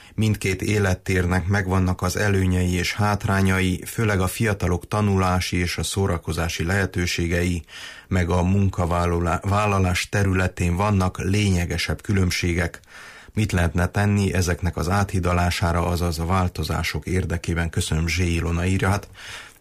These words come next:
erről már beszélt polgármester asszony, hogy, ö, Maros Kereszt úrnak azért, hogy nehéz, vagy nehezebb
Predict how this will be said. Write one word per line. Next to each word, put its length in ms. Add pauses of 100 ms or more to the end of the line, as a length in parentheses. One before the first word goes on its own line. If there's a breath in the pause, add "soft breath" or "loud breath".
erről 280
már 240
beszélt 380
polgármester 600
asszony, 440
hogy, 260
ö, 220
Maros 300
Kereszt 360
úrnak 300
azért, 360
hogy 180
nehéz, 760
vagy 160
nehezebb 640